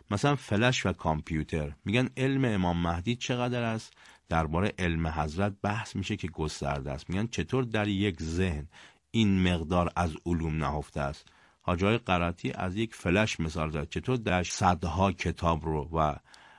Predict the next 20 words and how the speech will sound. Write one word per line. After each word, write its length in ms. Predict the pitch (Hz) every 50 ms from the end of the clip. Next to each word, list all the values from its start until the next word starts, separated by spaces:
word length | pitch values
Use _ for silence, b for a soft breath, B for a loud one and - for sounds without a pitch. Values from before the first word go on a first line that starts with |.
| B B _ - - 90 87 87 87 87 87 87 85 87 87 87 87 87 90
مطالب 920 | 90 92 92 - - - 90 87 90 92 95 98 95 87 80 82 80 92
بسیاری 580 | 92 82 - - - 98 92 90 85 85 87 85
را 140 | 85 82 78
جای 440 | 71 71 - 90 82 80 78 78
داد. 280 | 69 78 76 73 73 69 _ _ -
به 120 | 87 87
راحتی 720 | 85 85 80 78 85 80 82 _ - - 120 127 127 127 127 b b b b b b b b b b b b _ -
می‌توان 560 | 101 110 107 - 113 107 104 110 110 107 98
در 220 | 85 82 78 80 80
ذهن 480 | 80 80 82 101 123 123 98 92 92
یک 320 | 90 87 92 113 110 - -
فرد 640 | - - 107 104 110 127 131 131 127 131 - - _ _ - 85
مسائل 920 | 82 80 80 85 87 - - - 85 82 80 78 - - 104 120 120 104 95
و 80 | 85 - -
علوم 360 | 87 85 82 87 92 101 98 90
مختلف 540 | 80 73 - - 76 76 82 80 - -
را 60 | 78 73
قرار 340 | - 69 69 69 67 67
داد. 240 | 67 65 62 62 85 _ _ B B B B B B B B B B B B B B B B B B B _ - - - - - 107
با 500 | 110 113 135 139 135 131 131 123 - -